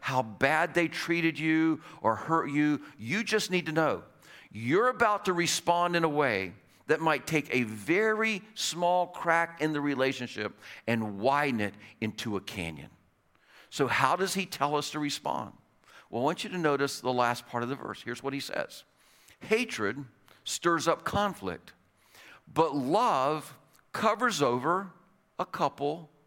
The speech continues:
of wrongs." Now, that's not what he says. Notice what he says. "But love covers over all wrongs." All wrongs. So what Solomon is saying i-, is you can ex-, choose to express your anger over every wrong.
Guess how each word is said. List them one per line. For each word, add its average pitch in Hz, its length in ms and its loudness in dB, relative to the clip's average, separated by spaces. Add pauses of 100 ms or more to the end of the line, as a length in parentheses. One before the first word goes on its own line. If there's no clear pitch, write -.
(200)
of 165 160 -6
wrongs." 165 380 -6
Now, 131 60 -4
that's 160 140 -4
not 165 60 -6
what 165 80 -4
he 170 60 -4
says. - 320 -10
Notice 160 240 -4
what 170 100 -10
he 151 60 -10
says. - 380 -10 (520)
"But 175 220 4
love 151 720 2 (200)
covers 180 460 4
over 165 500 2 (340)
all 180 920 2 (160)
wrongs." 165 760 0 (280)
All 233 680 2
wrongs. 92 640 -2 (220)
So 190 160 4
what 196 180 2
Solomon 254 540 2
is 180 120 2
saying 160 360 2 (260)
i-, 170 160 4
is 170 220 2
you 269 120 4
can 285 220 2
ex-, 226 140 -2
choose 269 340 2
to 311 100 0
express 233 480 0
your 185 160 2
anger 196 420 2 (180)
over 180 320 2
every 233 260 4
wrong. 220 460 2